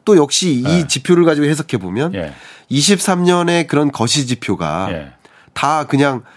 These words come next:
Speaker 1: 물가 상승률 앞에 잡혔-, 그 정점 찍은 것이지 잡힌 게 아니다.
Speaker 2: 예.
Speaker 1: 여전히 고물가다.
Speaker 2: 음, 음.
Speaker 1: 이 말씀 드렸었고 국제 유가도 저점 찍고 다시
Speaker 2: 음.
Speaker 1: 반등은 한다. 이 말씀 드렸고
Speaker 2: 예.
Speaker 1: 여러 가지 그런 현상이
Speaker 2: 음.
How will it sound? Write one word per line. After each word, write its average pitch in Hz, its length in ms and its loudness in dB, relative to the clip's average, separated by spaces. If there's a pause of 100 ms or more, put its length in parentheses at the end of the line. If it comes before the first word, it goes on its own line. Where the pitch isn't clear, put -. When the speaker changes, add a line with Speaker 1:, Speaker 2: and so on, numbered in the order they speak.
(260)
Speaker 1:
물가 135 380 0
상승률 139 560 0
앞에 117 360 -2 (120)
잡혔-, - 540 -4 (260)
그 107 120 -4
정점 131 420 0
찍은 143 320 4
것이지 127 380 0
잡힌 131 280 -4
게 120 80 2
아니다. 82 440 -6
Speaker 2:
예. 82 180 -8
Speaker 1:
여전히 160 320 2
고물가다. 113 500 0
Speaker 2:
음, 92 200 -8
음. 92 80 -6
Speaker 1:
이 131 40 2
말씀 123 240 0
드렸었고 101 540 -4 (240)
국제 143 380 2
유가도 135 580 0
저점 131 380 0
찍고 131 240 -6
다시 156 420 -2
Speaker 2:
음. 87 260 -10
Speaker 1:
반등은 151 440 2
한다. 135 260 0
이 98 80 -2
말씀 107 320 -4
드렸고 87 480 -8
Speaker 2:
예. 78 140 -8 (320)
Speaker 1:
여러 165 180 2
가지 190 260 -2
그런 139 220 2
현상이 135 560 0
Speaker 2:
음. 78 140 -14